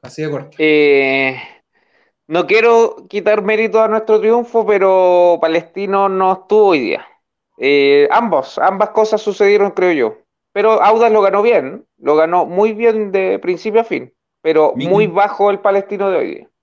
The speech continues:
Speaker 1: A mí no me interesa Palestino, compadre. De, lo digo con mucho respeto a la gente de Palestino. No me interesa Palestino. Hoy día jugó Audax, Audax ganó tres uno, ganó sólido, le regalaron un penal, o sea, soplaron a Faría,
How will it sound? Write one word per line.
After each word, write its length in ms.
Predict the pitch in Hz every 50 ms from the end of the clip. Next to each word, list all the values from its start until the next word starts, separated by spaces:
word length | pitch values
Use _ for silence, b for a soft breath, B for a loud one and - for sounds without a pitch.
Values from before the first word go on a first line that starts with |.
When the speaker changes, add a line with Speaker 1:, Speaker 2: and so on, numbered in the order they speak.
| _ _ _ _ _ -
Speaker 1:
A 80 | 127 151
mí 100 | 185 214
no 80 | 247
me 60 | 254
interesa 360 | 240 247 240 202 220 226 233 233
Palestino, 440 | 233 233 226 226 - 220 190 160
compadre. 480 | 135 120 117 - 117 110 107 107 110 _
De, 560 | - 143 143 151 147 143 156 156 151 151 156 151 156
lo 140 | 156 160 170
digo 420 | 196 214 220 220 214 202 - -
con 120 | 196 175
mucho 320 | 180 185 214 226 226 233 240
respeto 340 | 226 226 226 233 233 226 202
a 20 |
la 80 | 202 196
gente 160 | 202 190 180
de 80 | 190
Palestino. 360 | 185 180 175 - - 180 170 170
No 120 | 196 226
me 60 | 240
interesa 360 | 233 - 226 247 277 - 269
Palestino. 480 | 262 254 240 240 - 294 294 190 147 147 147 -
Hoy 180 | - 147 160 160
día 520 | 165 226 254 262 269 269 262 262 254 240
jugó 300 | 233 - - 190 208 233
Audax, 500 | 226 240 269 277 277 269 277 269 - -
Audax 380 | - 202 214 233 233 226 - -
ganó 240 | - 190 202 226 233
tres 160 | 233 214 190
uno, 380 | 208 247 262 226 226 247 262 b b b b b b _
ganó 540 | - 165 170 185 202 226 233 240 214 - -
sólido, 560 | - - 240 262 269 226 226 226 240 254 247 B B B _ -
le 120 | 160 170
regalaron 540 | 165 180 175 180 170 170 208 247 262 262 262
un 160 | 254 233 -
penal, 420 | 208 226 269 254 226 226 233 - -
o 80 | 160 156
sea, 640 | - 202 196 190 190 185 185 180 180 175 170 - - -
soplaron 800 | - - - 175 151 151 220 254 285 254 220 220 233 233 202 165
a 540 | 196 196 196 196 196 196 196 196 190 190 -
Faría, 520 | - 196 196 254 233 185 196 240 247 -